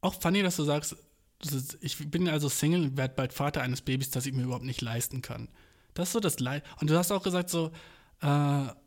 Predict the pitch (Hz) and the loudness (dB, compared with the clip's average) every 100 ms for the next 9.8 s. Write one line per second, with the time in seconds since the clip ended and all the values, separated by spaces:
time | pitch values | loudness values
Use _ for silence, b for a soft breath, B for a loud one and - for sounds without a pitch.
0 | _ - 139 165 170 180 175 156 175 156 | _ -4 -2 2 4 2 2 2 4 4
1 | 135 165 170 170 143 139 - 156 147 147 | 2 2 0 -2 -2 -2 -4 -4 0 0
2 | 143 165 151 - 139 135 131 - 135 131 | 0 0 -2 -2 -2 0 -2 -2 -2 -2
3 | 117 117 - - 135 131 127 120 123 - | -2 -4 -8 -6 -6 -6 -8 -8 -8 -10
4 | B B B B 143 139 139 139 131 135 | B B B B 2 4 6 4 2 -2
5 | - _ b b b b 147 127 147 165 | -10 _ b b b b -4 -2 0 0
6 | 175 175 214 233 254 247 214 156 147 180 | 0 0 -2 0 2 2 2 2 2 0
7 | 180 123 107 - _ - - - 151 156 | -2 -6 -8 -16 _ -20 -20 -12 -12 -10
8 | - - 185 165 - 180 220 226 190 156 | -8 -4 -4 -4 0 2 2 2 2 2
9 | 254 190 127 123 160 202 214 | 4 4 2 0 0 -2 -4